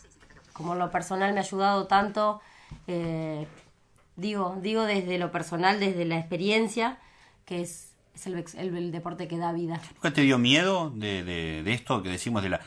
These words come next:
Speaker 2: de la, de lo, de lo que pueda, de los daños en la cuestión física?
Speaker 1: No.
Speaker 2: ¿No?
Speaker 1: No, no, no, no me da miedo. Eh, no me da miedo porque son parte de las lesiones como cualquier otro deporte. Yo para esta pelea que estuve corriendo tanto,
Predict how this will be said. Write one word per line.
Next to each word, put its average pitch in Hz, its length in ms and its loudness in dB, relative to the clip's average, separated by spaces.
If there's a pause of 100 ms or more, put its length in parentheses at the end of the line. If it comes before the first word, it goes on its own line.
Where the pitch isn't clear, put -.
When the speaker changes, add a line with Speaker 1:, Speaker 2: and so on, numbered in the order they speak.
(160)
Speaker 2:
de 101 100 0
la, 98 140 8
de 95 140 2
lo, 95 180 4
de 92 160 -2
lo 90 180 2
que 85 120 -8
pueda, 98 680 8 (100)
de 101 80 -2
los 98 120 2
daños 123 320 8
en 107 40 6
la 92 100 6
cuestión 98 280 -2
física? 127 680 2 (500)
Speaker 1:
No. 170 380 -2 (240)
Speaker 2:
¿No? 113 260 0 (260)
Speaker 1:
No, 208 220 -6
no, 196 140 -4
no, 196 160 -4
no 185 140 -6
me 185 140 -6
da 180 120 0
miedo. 175 420 -4 (720)
Eh, 208 640 -2
no 285 80 -4
me 311 100 2
da 302 120 6
miedo 330 300 6
porque 247 200 0
son 262 220 0
parte 285 240 4
de 240 120 4
las 220 120 2
lesiones 262 400 0
como 214 260 0
cualquier 214 300 0
otro 220 180 0
deporte. 208 760 6
Yo 208 180 -6
para 214 160 4
esta 220 240 2
pelea 226 340 2
que 226 80 -6
estuve 214 300 -4
corriendo 202 560 0
tanto, 233 720 6